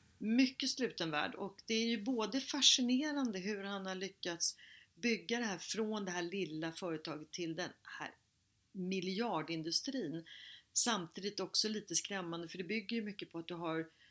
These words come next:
mycket information om alla som handlar. Och det kan ju, det är klart, det är ju en del i framgången. Han vet ju precis då vad folk vill ha och önskar sig.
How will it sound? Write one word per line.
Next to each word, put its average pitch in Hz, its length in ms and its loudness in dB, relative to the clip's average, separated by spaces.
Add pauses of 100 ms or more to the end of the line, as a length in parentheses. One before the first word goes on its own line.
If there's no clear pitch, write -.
(140)
mycket 208 340 -4
information 185 920 0
om 165 180 -2
alla 160 320 -2
som 165 200 -2
handlar. 185 800 -6
Och 180 240 -6
det 220 240 -4
kan 214 320 -4
ju, 202 140 -4 (180)
det 240 80 4
är 285 60 8
klart, 202 260 -2
det 196 40 -2
är 214 40 0
ju 233 40 2
en 226 80 -2
del 170 200 2
i 160 40 -2
framgången. 190 680 -2
Han 175 120 -8
vet 202 300 -6
ju 190 40 -10
precis 160 400 -2
då 156 160 -4
vad 156 200 -10
folk 156 280 -8
vill 156 140 -4
ha 147 180 -2
och - 120 -6
önskar 156 460 -4 (340)
sig. 147 340 -2